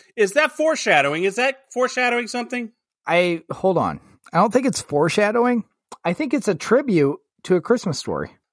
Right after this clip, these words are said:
Speaker 1: Oh, you think it is? But this time, instead of letting him go out and shoot his own eye out, he actually went out and helped him. <laughs>
Speaker 2: He got his red rifle. "I'm gonna fucking shoot your head off" gun.
Speaker 1: I like that. Uh, you're right. He didn't shoot his head off. That's a good thing.
Speaker 2: I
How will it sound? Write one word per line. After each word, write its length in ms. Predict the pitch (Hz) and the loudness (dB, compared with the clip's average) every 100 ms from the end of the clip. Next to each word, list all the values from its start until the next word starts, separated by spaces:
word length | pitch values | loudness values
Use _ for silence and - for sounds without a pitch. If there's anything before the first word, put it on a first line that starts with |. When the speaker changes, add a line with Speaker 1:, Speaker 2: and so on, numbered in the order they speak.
| _ | _
Speaker 1:
Oh, 200 | 247 277 | 2 2
you 160 | 262 269 | 0 -2
think 260 | 311 294 | -2 0
it 100 | 285 | 2
is? 180 | 277 262 | 2 2
But 200 | 233 202 | 0 0
this 180 | 233 240 | 0 -2
time, 260 | - 233 208 | 0 0 0
instead 320 | 180 220 220 | -4 -4 -2
of 140 | 190 | 0
letting 180 | 196 220 | 0 -2
him 120 | 196 190 | -4 0
go 100 | 208 | 2
out 120 | 208 | 2
and 120 | 180 | -2
shoot 180 | - 190 | -6 -4
his 140 | 175 | 0
own 160 | 190 180 | 2 2
eye 240 | 180 196 | 2 4
out, 260 | 202 208 208 | 2 2 -2
he 200 | 175 175 | 0 2
actually 440 | 175 - 175 147 | 0 -2 -8 -6
went 140 | 160 175 | -2 -2
out 120 | 170 | -2
and 80 | 151 | 0
helped 280 | 139 156 - | -2 -2 -4
him. 200 | 185 196 _ _ - | -6 -8 _ _ -20
<laughs> 100 | - - - - - - - | -16 -8 -4 -4 -4 -6 -4
Speaker 2:
He 60 | 202 | -6
got 220 | 202 214 214 | 0 2 2
his 260 | 196 165 - - | -2 -4 -10 -4
red 240 | 190 220 196 | 0 0 2
rifle. 580 | 208 208 - 208 202 196 | 2 2 2 2 4 4
"I'm 80 | |
gonna 280 | 196 180 160 - | 2 0 -2 0
fucking 400 | 208 180 180 165 | 0 0 -6 -8
shoot 340 | - 202 - | -4 -4 -2
your 140 | 180 | -2
head 200 | 160 202 | 2 4
off" 440 | 185 139 139 - _ _ _ _ | 4 2 -2 -8 _ _ _ _
gun. 320 | 139 110 92 - _ _ - | -4 -2 -4 -10 _ _ -4
Speaker 1:
I 100 | 277 285 | 0 2
like 180 | 262 | 2
that. 220 | 147 107 - - | -2 -4 -8 -4
Uh, 140 | 185 190 | -2 0
you're 180 | 214 202 | 0 4
right. 240 | 156 160 | 2 2
He 80 | 196 | -2
didn't 220 | 233 196 | -4 -4
shoot 140 | 220 | -6
his 100 | 185 | -4
head 160 | 185 147 | 0 2
off. 220 | 139 139 | 4 2
That's 200 | 156 151 | -4 -6
a 60 | 143 | -6
good 240 | 131 127 | -8 -6
thing. 180 | 131 | -6
Speaker 2:
I 20 | 127 | -2